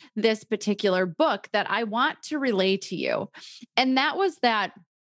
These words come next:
one, the first question is that you have to get very clear on is, where are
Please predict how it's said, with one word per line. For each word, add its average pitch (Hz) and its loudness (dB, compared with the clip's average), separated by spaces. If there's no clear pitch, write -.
one, 254 0
the 240 -2
first 294 -2
question 285 -2
is 190 0
that 202 2
you 226 -2
have 302 0
to 240 -4
get 196 0
very 233 0
clear 269 -2
on 175 -2
is, 185 0
where 233 2
are 233 -2